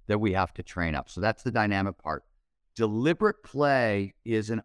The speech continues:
upgrade on, most of us have heard of deliberate practice. Anders Ericsson's fabulous ideas on, on, on peak performance. Um, you need ten thousand hours. That's the Malcolm Gladwell number, right? Ten thousand hours of,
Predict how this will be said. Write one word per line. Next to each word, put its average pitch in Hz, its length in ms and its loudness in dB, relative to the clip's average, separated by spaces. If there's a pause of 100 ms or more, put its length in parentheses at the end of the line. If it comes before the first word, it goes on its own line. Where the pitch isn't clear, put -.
upgrade 127 580 0
on, 104 400 0
most 117 380 -2
of 147 60 -2
us 135 120 0
have 120 100 -2
heard 113 260 0
of 104 220 -2 (340)
deliberate 104 300 -2
practice. - 520 0
Anders 104 340 -2
Ericsson's 117 580 -2
fabulous 101 460 0
ideas 95 360 -2
on, 95 260 -2
on, 98 240 -6
on 98 100 -6
peak 101 220 -8
performance. 131 580 0 (440)
Um, 95 420 0
you 110 140 -2
need 104 200 0
ten 120 340 0
thousand 107 380 2
hours. 95 340 0
That's 90 160 -6
the 90 80 -2
Malcolm 80 340 0
Gladwell 71 340 -4
number, 67 260 -4
right? 76 240 -2
Ten 95 200 -2
thousand 92 320 0
hours 82 300 0
of, 78 80 -8